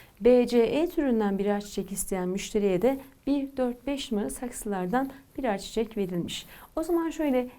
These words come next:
bilinenleri yan tarafa alacak olursam A, B, C bir, üç, beş, B, C, E bir, dört, beş verme şartım var. O zaman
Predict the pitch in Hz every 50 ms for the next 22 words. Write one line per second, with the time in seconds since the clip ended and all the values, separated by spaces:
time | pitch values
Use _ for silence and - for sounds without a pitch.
0 | - - - 262 269 294 302 311 311 311 311 330 320 320 311 285 269 262 - 277
1 | 254 254 269 277 262 247 247 254 247 247 240 233 240 233 - 220 170 170 - -
2 | - _ _ _ _ _ _ _ _ - - - - 220 214 220 220 208 220 220
3 | 220 214 - 240 254 269 262 - - - - - - - - 208 240 214 233 240
4 | - - - 233 233 226 - - - - _ - - - - - - - - -
5 | _ _ - 226 226 226 220 220 220 214 208 208 - 233 247 254 - - - -
6 | 208 240 240 233 233 233 226 220 226 - 233 233 233 - - 190 185 190 220 240
7 | 240 - 214 208 208 208 - 220 202 175 175 175 - - - - - - - 285
8 | 311 339 311 262 226 220